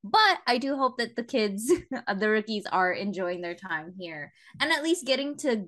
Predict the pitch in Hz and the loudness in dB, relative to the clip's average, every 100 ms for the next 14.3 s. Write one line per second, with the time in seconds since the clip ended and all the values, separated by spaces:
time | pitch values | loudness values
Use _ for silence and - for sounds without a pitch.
0 | - - - - 208 240 277 320 330 392 | -12 -16 -10 -4 -2 -2 -4 -2 0 0
1 | 440 - - 370 349 370 370 370 370 370 | -4 -12 -8 -6 -2 -2 -2 -4 -4 -2
2 | 370 403 392 _ _ _ - 254 233 214 | -2 -4 -10 _ _ _ -4 0 2 2
3 | 233 - 240 180 175 - 147 - - _ | 0 -2 -2 -2 -4 -6 -6 -8 -18 _
4 | _ - _ _ - - 349 330 330 349 | _ -20 _ _ -12 2 4 6 6 4
5 | - _ _ _ _ _ _ - 220 285 | -2 _ _ _ _ _ _ -8 2 2
6 | 269 - 262 294 302 294 302 - - 269 | 2 -2 0 4 4 4 0 -6 -6 -2
7 | 262 240 240 254 240 - 208 208 220 214 | 2 4 2 0 -4 0 2 2 -2 -6
8 | _ - - 294 285 180 160 - 170 165 | _ -12 -4 -4 -2 -2 -2 -4 -2 -2
9 | 165 - - 214 254 302 330 349 339 247 | -2 -6 -8 0 2 2 2 2 2 0
10 | 220 214 202 208 208 202 190 196 _ _ | 0 -2 -2 -2 0 -2 -6 -10 _ _
11 | - 208 147 185 165 82 135 _ _ _ | 0 2 4 2 0 -4 -12 _ _ _
12 | - 190 208 214 214 214 - 190 180 196 | 0 0 2 2 2 2 0 2 2 0
13 | 180 165 170 160 165 165 180 160 160 160 | -2 0 2 0 -4 -4 -2 -2 -2 -4
14 | 156 156 | -4 -4